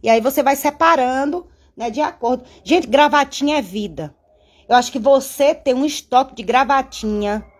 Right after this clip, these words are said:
no seu ateliê, cara, você tá salvo. Você pode ir, cara, tu, tu pode desbravar o Brasil tranquilamente e chegar em casa tranquilo e você pode, ó,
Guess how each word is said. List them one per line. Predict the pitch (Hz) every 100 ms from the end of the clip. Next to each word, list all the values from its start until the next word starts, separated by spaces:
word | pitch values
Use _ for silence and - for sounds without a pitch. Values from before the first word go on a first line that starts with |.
| _
no | 214
seu | 220 269
ateliê, | 269 269 247 233 196 180 180 - _ _ _
cara, | - 277
você | 247 254
tá | 262 269
salvo. | - - 185 156 151 - _ _ -
Você | - 247
pode | - 277 262 214
ir, | 254 233 269 277 214 _ _ _ _ _
cara, | 302 320 - -
tu, | 330
tu | - 330
pode | 277 302 320 269
desbravar | 233 302 254 214 285 349 254 196 240 247 285 302 _ _
o | -
Brasil | 240 269 254 - 190 190 208 214 _
tranquilamente | 294 349 330 311 269 214 190 185 - - - - - _ _ _ _ _ _ - - -
e | 285 359 - - - -
chegar | - 330 302 330
em |
casa | 311 294 294 302
tranquilo | 330 349 359 - 285 311
e |
você | 285 302 311
pode, | - 294 294
ó, | 285 269